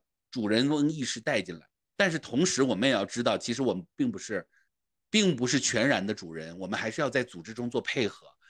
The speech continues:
否则的话，这件事儿，所以这个事儿本身，我认为啊，就是能把这两件事儿处理清楚了，我觉得那些技能啊，那些什么手段的那些东西都不重要，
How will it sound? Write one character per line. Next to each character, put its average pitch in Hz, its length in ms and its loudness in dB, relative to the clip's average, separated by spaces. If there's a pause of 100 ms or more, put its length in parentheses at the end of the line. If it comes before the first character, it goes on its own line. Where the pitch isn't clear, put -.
(260)
否 117 160 4
则 135 160 6
的 190 80 6
话， 185 160 2
这 190 120 -2
件 180 160 4
事 196 140 0
儿， - 160 4
所 240 140 2
以 220 80 0
这 277 160 0
个 202 80 2
事 196 160 4
儿 143 160 4
本 104 160 -2
身， 123 160 -10
我 117 120 4
认 185 220 4
为 117 100 4
啊， 104 200 0
就 139 120 -6
是 131 60 -2
能 151 160 2
把 120 140 2
这 226 220 0
两 92 180 2
件 127 200 2
事 - 140 0
儿 104 160 2 (320)
处 - 200 2
理 151 160 6
清 151 220 0
楚 - 140 -8 (120)
了， 85 100 -10
我 101 100 -4
觉 139 120 0
得 143 80 2
那 156 100 0
些 160 100 0
技 160 280 -4
能 95 140 -2
啊， 107 120 -2
那 120 160 -2
些 135 260 0
什 117 140 -8
么 123 240 2 (180)
手 104 280 0
段 160 200 4
的 135 100 2
那 143 100 6
些 147 100 4
东 143 100 4
西 143 80 6
都 127 140 2
不 143 100 0
重 143 160 6
要， - 80 4